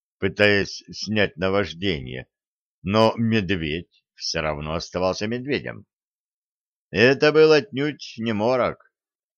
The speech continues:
Это был самый настоящий зверь с длинными жёлтыми клыками, когтистыми лапами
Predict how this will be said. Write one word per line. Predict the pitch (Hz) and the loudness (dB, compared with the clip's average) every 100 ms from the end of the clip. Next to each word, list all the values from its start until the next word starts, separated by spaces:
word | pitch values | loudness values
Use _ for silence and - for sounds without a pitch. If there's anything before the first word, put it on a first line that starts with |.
| _ | _
Это | 92 101 147 | -4 2 4
был | 160 | 2
самый | 139 - 117 120 127 127 131 120 | -2 -2 4 6 4 2 -4 -10
настоящий | 101 92 - 104 135 127 - 67 | -6 -4 0 2 4 2 -2 -14
зверь | 60 65 95 104 123 127 - _ _ _ _ - | -10 -4 0 2 0 -2 -10 _ _ _ _ -12
с | 90 80 | -10 -2
длинными | 131 170 151 113 90 | 2 2 0 -4 -2
жёлтыми | 82 110 101 80 73 67 | 2 4 4 -2 -10 -14
клыками, | 65 73 78 104 113 120 131 _ _ _ _ _ _ _ _ | -10 -8 0 2 2 0 -8 _ _ _ _ _ _ _ _
когтистыми | - 107 - 170 - - 73 76 | -2 -2 -2 -2 -4 -6 -10 -6
лапами | 92 120 143 143 147 143 139 | -2 4 4 4 0 -2 -6